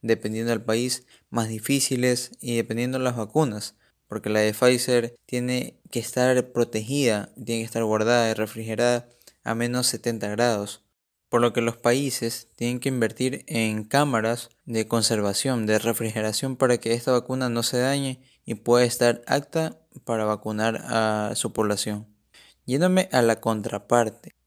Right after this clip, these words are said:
a lo opuesto, en torno a lo beneficioso que pueden resultar las vacunas, están estas teorías conspirativas, que a lo largo de los meses han circulado por redes sociales, por blogs,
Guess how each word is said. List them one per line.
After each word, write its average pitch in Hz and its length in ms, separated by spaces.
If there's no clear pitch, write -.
a 110 140
lo 104 140
opuesto, 120 720
en 107 280
torno 117 340
a 117 60
lo 110 180
beneficioso 113 680
que 127 100
pueden 120 220
resultar 117 380
las 123 120
vacunas, 123 540
están 147 340
estas 151 380
teorías 123 520
conspirativas, 107 1080
que - 80
a 113 60
lo 107 120
largo 135 380
de 143 60
los 131 160
meses 131 360
han 123 140
circulado 113 560
por 107 160
redes 107 220
sociales, 117 800
por 107 200
blogs, 117 520